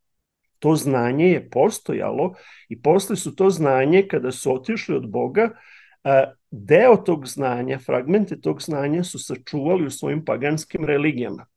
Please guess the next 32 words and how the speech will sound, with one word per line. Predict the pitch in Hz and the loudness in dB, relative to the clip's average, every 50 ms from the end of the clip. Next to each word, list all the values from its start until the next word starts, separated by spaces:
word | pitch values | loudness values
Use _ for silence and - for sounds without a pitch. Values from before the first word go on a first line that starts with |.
| _ _ | _ _
I | - 123 120 | -16 -8 -4
te | 160 160 160 | -4 -2 0
paganske | - 151 143 160 175 180 175 180 - 170 | 2 2 2 4 2 2 2 2 2 2
religije, | 151 156 160 175 196 170 160 156 139 | 2 4 4 4 2 2 2 2 2
mnoge | 131 135 151 165 175 156 143 | 4 4 4 4 4 2 0
od | 139 135 | 2 2
njih | 165 170 160 | 2 0 0
su | - - 151 | 0 -4 2
i | |
dalje | 139 143 160 180 175 151 | 6 6 6 6 6 2
starije | 131 - - - 156 147 143 160 190 170 | 0 -2 -2 2 2 4 4 6 4 4
od | 143 - - _ _ | 2 0 -6 _ _
pisano-, | - 226 247 - - - - 135 120 123 120 123 - - - - _ | 0 2 2 2 0 -2 -4 -2 -2 -2 -4 -6 -10 -14 -20 -8 _
pisanih | - 202 208 - - 180 143 131 123 104 | 2 2 4 4 2 0 0 0 -2 -2
zapisa | - 139 127 123 120 120 - 156 143 - - 127 113 | 0 2 2 2 2 0 -2 -4 -2 -2 -6 -6 -6
biblijskih | 104 120 120 131 208 269 226 - - 208 190 185 - - - - - - - - _ | -4 -6 -6 -4 -4 -4 -4 -6 -4 -6 -6 -6 -8 -12 -20 -20 -20 -20 -20 -4 _
i | 165 | 4
onda | 165 180 185 175 | 6 6 6 6
ljudi | 160 156 160 165 147 151 | 6 6 4 4 4 2
misle, | 139 143 147 156 - - - 147 131 131 | 0 0 0 -2 -2 -4 -2 0 0 2
„Ja, | 131 127 127 123 117 - _ _ _ _ 123 120 123 123 | 2 2 2 0 0 -4 _ _ _ _ -6 -4 -4 -4
evo, | 123 113 113 113 117 123 | -6 -8 -10 -12 -12 -16
Biblija | - - 127 117 101 127 135 135 | -12 -10 -10 -8 -6 -2 0 0
je | 123 123 - - | 0 0 -2 -4
kopirana | - 135 131 - - - 151 131 127 117 117 113 | -4 -4 -4 -2 -4 -2 -2 0 0 -2 -2 -4
od | 113 113 110 | -4 -4 -6
ovih.” | 117 110 113 117 - | -6 -8 -8 -10 -10
Nije | - 120 127 131 | -6 -4 -4 -4
Biblija | 131 131 123 - 135 127 123 | -4 -6 -4 -2 -2 -2 -2
kopirana | - 139 - - - 139 127 123 117 117 107 | -4 -8 -12 -10 -10 -8 -6 -6 -4 -6 -6
od | 107 - | -6 -6
njih. | 117 120 117 - - - | -6 -6 -6 -8 -10 -18